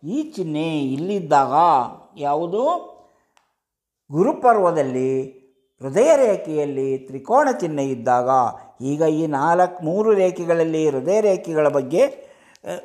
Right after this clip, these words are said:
ಮೂ-, ಮೂರು ಚಿಹ್ನೆ ಹೃದಯ ರೇಖೆಗಳಲ್ಲಿ ಇರುವಂತಹ ತ್ರಿಕೋಣದ ಬಗ್ಗೆ ನಾವು ತಿಳ್ಕೊಂಡಿದ್ದೀವಿ. ಈಗ ನಾವು ಭಾಗ್ಯರೇಖೆಯಲ್ಲಿ, ಭಾಗ್ಯರೇಖೆಯಲ್ಲಿ ತ್ರಿಕೋಣ ಇದ್ದರೆ,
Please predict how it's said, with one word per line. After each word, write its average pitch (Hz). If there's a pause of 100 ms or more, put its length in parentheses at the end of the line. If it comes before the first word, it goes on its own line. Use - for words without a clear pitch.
(300)
ಮೂ-, 175
ಮೂರು 202
ಚಿಹ್ನೆ 202 (280)
ಹೃದಯ 156 (200)
ರೇಖೆಗಳಲ್ಲಿ 156
ಇರುವಂತಹ 139
ತ್ರಿಕೋಣದ 196
ಬಗ್ಗೆ 131 (220)
ನಾವು 139
ತಿಳ್ಕೊಂಡಿದ್ದೀವಿ. 127 (400)
ಈಗ 127
ನಾವು 151 (1200)
ಭಾಗ್ಯರೇಖೆಯಲ್ಲಿ, 240 (680)
ಭಾಗ್ಯರೇಖೆಯಲ್ಲಿ 233
ತ್ರಿಕೋಣ 156
ಇದ್ದರೆ, 139